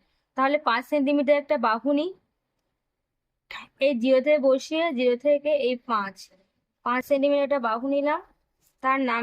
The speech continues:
কি দেব, এবি ফাইভ সেমি। তারপরে বলেছে বিসি সিক্স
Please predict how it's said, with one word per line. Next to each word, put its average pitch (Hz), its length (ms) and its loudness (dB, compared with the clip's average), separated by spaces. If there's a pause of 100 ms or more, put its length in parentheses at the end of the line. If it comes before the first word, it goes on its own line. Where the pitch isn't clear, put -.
(120)
কি 269 160 -2
দেব, 269 160 4 (600)
এবি 233 1000 -4 (960)
ফাইভ 240 320 -2 (240)
সেমি। 208 300 -6 (600)
তারপরে 269 400 0
বলেছে 311 260 2 (160)
বিসি 262 320 0 (140)
সিক্স 269 180 -2